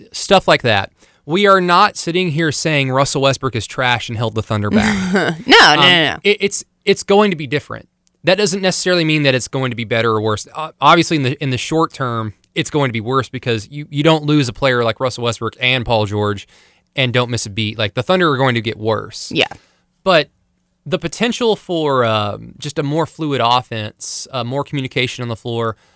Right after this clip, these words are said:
Speaker 1: uh, an offense where guys are probably more engaged because there's not a ball-dominant,
Speaker 2: Mm-hmm.
Speaker 1: um, isolation player. Now, Chris Paul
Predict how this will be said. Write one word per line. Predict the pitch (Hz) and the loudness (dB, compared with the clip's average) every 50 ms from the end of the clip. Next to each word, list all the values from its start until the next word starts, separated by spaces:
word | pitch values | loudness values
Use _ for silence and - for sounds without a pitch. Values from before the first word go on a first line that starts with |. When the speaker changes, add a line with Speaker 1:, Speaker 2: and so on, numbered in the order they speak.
| _ _ _ | _ _ _
Speaker 1:
uh, | - 123 120 113 110 110 107 - | -6 -4 -2 -2 -2 -4 -6 -8
an | 139 131 131 | -8 -2 0
offense | 139 147 165 - - 165 147 135 - - | 2 2 2 2 0 -4 -6 -6 -6 -6
where | 127 131 123 117 110 | -4 -2 -2 -2 -2
guys | 101 - 120 120 123 127 131 131 127 117 104 - - - - _ - | -2 2 4 4 6 6 4 2 0 -2 -4 -6 -10 -10 -12 _ -10
are | - | -10
probably | - - - 160 160 151 143 147 | -10 -2 0 0 0 0 0 -4
more | 143 131 127 123 123 | -4 -4 -4 -4 -4
engaged | 120 110 104 110 110 113 123 120 - - | -6 -6 -4 -4 -2 -2 -4 -4 -6 -8
because | 123 113 - 120 110 107 | -8 -6 -4 -6 -4 -4
there's | 120 110 - | -6 -6 -4
not | 123 117 113 | -4 -2 -2
a | 110 | -4
ball-dominant, | 104 - 117 113 117 117 117 110 127 120 117 117 120 117 113 110 117 - - | -4 -4 -2 0 0 0 0 -2 -2 0 0 0 0 0 -2 -4 -4 -6 -4
Speaker 2:
Mm-hmm. | - 185 180 180 165 160 160 160 160 156 - - 120 | -4 -2 0 0 0 0 0 -2 -2 -4 -6 -4 -4
Speaker 1:
um, | 113 107 107 104 104 101 104 _ | -2 -2 -2 -2 -4 -8 -6 _
isolation | - 131 123 117 - - 123 123 113 - - 113 | 0 0 0 0 -2 -4 -4 -4 -4 -4 -6 -6
player. | - 113 104 101 | -6 -6 -6 -6
Now, | 101 98 | -6 -8
Chris | - - 175 175 - - | -6 -4 -4 -4 -4 -2
Paul | - 143 139 147 147 156 151 | 0 2 4 4 4 2 0